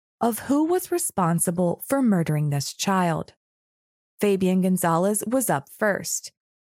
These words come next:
He told investigators about how he had met Michelle on Plenty of Fish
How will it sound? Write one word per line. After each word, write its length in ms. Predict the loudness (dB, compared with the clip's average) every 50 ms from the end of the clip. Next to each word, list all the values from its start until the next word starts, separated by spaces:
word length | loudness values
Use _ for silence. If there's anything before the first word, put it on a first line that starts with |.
| _ _ _ _ _ _ _ _ _ _
He 200 | -2 0 0 0
told 260 | 0 0 2 2 4
investigators 1040 | 4 2 2 2 2 0 0 0 -4 -2 0 0 0 2 2 0 0 0 -2 -4 -8 -12 _ _
about 360 | -4 -2 0 0 0 0 -2
how 260 | -2 0 0 0 0
he 160 | 0 0 0
had 100 | 0 2
met 240 | 2 2 0 0 0
Michelle 580 | 0 0 0 0 0 0 0 0 -2 -4 -6 -6 _
on 160 | 0 0 0
Plenty 320 | 0 0 0 2 2 2 0
of 100 | -2 -2
Fish 400 | -2 -2 -2 -2 -4 -6 -8